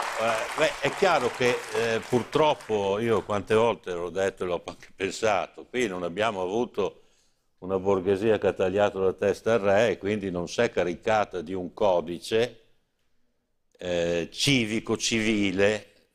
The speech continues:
democratico, liberale, eh, da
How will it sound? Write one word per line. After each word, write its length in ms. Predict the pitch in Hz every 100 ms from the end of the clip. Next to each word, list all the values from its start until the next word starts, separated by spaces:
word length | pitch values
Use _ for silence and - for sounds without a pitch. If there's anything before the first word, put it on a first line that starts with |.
| _
democratico, 960 | - 120 117 - 113 98 101 104 104
liberale, 1080 | 107 107 110 107 104 95 87 87 98 107 - _ _ _ _ _ _ _ -
eh, 380 | 92 90 90
da 340 | 87 117 113